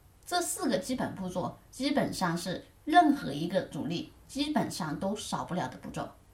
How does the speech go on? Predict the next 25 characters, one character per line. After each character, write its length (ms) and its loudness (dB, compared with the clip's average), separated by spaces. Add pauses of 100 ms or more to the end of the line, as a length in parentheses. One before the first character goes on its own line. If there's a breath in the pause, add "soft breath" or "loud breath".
(260)
当 200 10
然 120 4
会 160 2
有 100 2
一 60 -2
些 260 -2
超 240 4
级 120 2
短 200 0
线 140 2
主 100 -4
力 200 -6 (180 loud breath)
可 140 0
能 200 6
不 120 -2
会 160 2
经 160 -2
过 100 0
洗 160 -6
盘， 240 -10 (240)
建 260 4
仓 200 4
完 160 2
毕 120 0
后 220 0